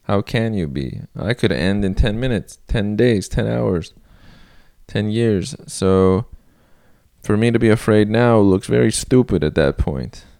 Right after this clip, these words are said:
If I disappear, I'm like, "Why? Huh? Hmm?" No, you put out yourself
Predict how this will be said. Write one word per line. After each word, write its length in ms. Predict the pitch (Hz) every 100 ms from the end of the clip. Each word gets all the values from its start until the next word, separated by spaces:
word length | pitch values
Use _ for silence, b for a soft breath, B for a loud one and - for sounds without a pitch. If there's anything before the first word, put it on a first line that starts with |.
| _ _ _ _ _ _ _ _ -
If 120 | -
I 80 | 82
disappear, 480 | 80 85 - - 92
I'm 80 | 78
like, 100 | 67
"Why? 360 | 67 80 135 - -
Huh? 340 | 110 110 165 - -
Hmm?" 280 | 120 127 165 - - b b b b b -
No, 160 | 107 95
you 120 | 98
put 200 | - 139
out 160 | 143
yourself 760 | 120 123 - 123 127 - -